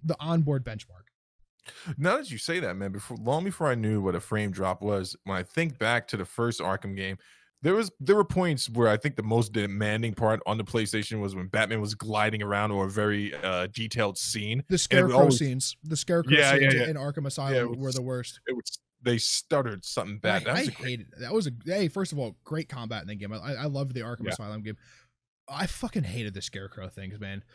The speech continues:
Speaker 1: 'cause they progressively got very, very hard, even if you were playing
Speaker 2: Yeah.
Speaker 1: on, like, an, on an easy difficulty. When I play single player games like that, I, I play on easy 'cause I wanna enjoy the story. I don't wanna have to think about
Speaker 2: Right.
Speaker 1: what I'm doing too much. But fuck, it got really hard with the Scarecrow stuff, man.
Speaker 2: The Scarecrow stuff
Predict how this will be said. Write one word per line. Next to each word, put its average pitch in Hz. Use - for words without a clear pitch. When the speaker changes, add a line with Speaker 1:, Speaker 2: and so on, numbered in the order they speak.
Speaker 1:
'cause 165
they 254
progressively 180
got 135
very, 107
very 95
hard, 92
even 196
if 180
you 185
were 156
playing 127
Speaker 2:
Yeah. 123
Speaker 1:
on, 117
like, 117
an, 113
on 117
an 107
easy 117
difficulty. 123
When 240
I -
play 381
single 208
player 196
games 175
like 156
that, 156
I, 156
I 160
play 190
on 131
easy 98
'cause 120
I 127
wanna 151
enjoy 117
the 107
story. 107
I 110
don't 123
wanna 139
have 127
to 107
think 113
about 107
Speaker 2:
Right. 104
Speaker 1:
what 98
I'm 101
doing 101
too 101
much. 101
But 113
fuck, -
it 190
got 110
really 117
hard 110
with 101
the 110
Scarecrow 104
stuff, 95
man. 95
Speaker 2:
The 143
Scarecrow 254
stuff 214